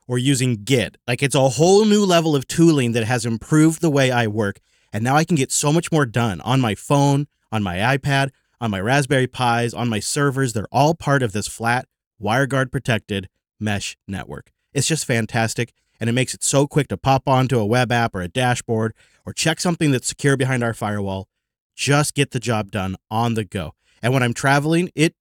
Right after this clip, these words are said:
was a lifesaver. You guys know that I mentioned that while I was traveling, it totally opened up a whole new way for me to work.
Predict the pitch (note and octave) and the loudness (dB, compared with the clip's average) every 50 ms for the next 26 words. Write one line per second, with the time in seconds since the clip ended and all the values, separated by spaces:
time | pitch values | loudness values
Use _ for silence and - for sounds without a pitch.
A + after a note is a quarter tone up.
0 | _ - - B2 C#3 D#3+ E3+ E3 D3 C#3+ D#3 G#3 G#3+ - - G#2+ E2+ D#2+ F2+ G#2 | _ -16 -2 0 2 2 4 2 2 2 2 0 0 -2 -4 -4 -6 -4 -4 -4
1 | C3+ C3+ C#3 A#2 A2+ F#2 G#2+ G#2+ A2 A2 A#2+ B2+ B2+ B2+ C#3+ C#3 - - D3 C3+ | -2 0 0 0 0 0 -2 -2 -2 0 0 0 2 2 0 0 -2 -2 -2 -2
2 | C3 B2 B2+ B2+ B2+ A#2 A2+ - - G#2+ G#2+ G2+ G#2 G#2 G#2 G2 - _ _ _ | -2 0 0 0 0 0 -2 -2 -4 -4 -4 -4 -4 -6 -6 -8 -10 _ _ _
3 | _ _ _ - C#3 C#3+ - _ - - D3 D3+ D#3 D#3 D3+ C#3 C3 B2 - B2 | _ _ _ -4 -4 -4 -4 _ -2 2 2 4 4 6 4 4 4 2 0 -2
4 | A#2 A2+ - G#2 F#2+ A#2 A#2 A2+ A2 G#2 G#2 G2+ G2+ - G2+ F#2 F#2 F2 F2 F2 | -2 -2 -2 -4 -2 -2 -2 0 -2 -2 -2 -4 -4 -6 -8 -10 -8 -10 -10 -12
5 | F2 C#2+ C2+ - | -14 -14 -16 -18